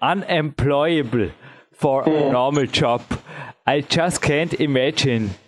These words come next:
Speaker 1: to have no time. You know, also you, I think we both have in common that we sometimes train in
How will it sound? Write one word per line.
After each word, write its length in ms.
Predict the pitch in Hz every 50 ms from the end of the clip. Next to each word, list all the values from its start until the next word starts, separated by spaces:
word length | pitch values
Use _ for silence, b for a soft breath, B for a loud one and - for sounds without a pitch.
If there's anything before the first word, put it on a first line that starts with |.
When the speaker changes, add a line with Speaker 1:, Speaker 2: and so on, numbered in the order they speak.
| _ -
Speaker 1:
to 160 | 143 139 139
have 260 | 127 131 147 147 -
no 240 | 135 127 131 143 170
time. 580 | 175 - - 131 123 131 147 170 185 185 165 143 -
You 140 | 139 147 151
know, 280 | 151 156 151 147 139 135 - 117 B 151 135 B
also 260 | B 139 170 180 143 165
you, 380 | 156 160 170 196 208 185 156 -
I 140 | 131 139
think 380 | 135 - 180 170 165 151 - -
we 120 | - 165 165
both 340 | - - 139 156 175 165 -
have 160 | 151 151 143
in 100 | 151 143
common 300 | - 147 156 160 156 147
that 160 | 143 147 127
we 80 | 127 147
sometimes 500 | 127 - 139 143 135 - 147 139 135 - -
train 320 | - 143 131 139 147 147
in 280 | 147 143 139 135 127